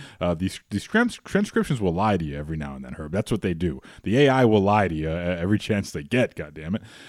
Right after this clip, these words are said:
Uh, but yeah, what in your mind was the biggest failure,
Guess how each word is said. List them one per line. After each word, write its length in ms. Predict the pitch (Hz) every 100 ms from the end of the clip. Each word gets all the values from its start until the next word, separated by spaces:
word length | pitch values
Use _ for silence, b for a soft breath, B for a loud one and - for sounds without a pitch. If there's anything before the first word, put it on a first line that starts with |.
| B
Uh, 280 | 101 107 110
but 280 | 110 120 131
yeah, 240 | 123 135
what 320 | 110 110 175
in 320 | 90 123 - 117
your 220 | 113 127
mind 240 | 113 101
was 100 | 92
the 80 | 95
biggest 400 | 87 104 95 -
failure, 640 | - 110 107 92 82 82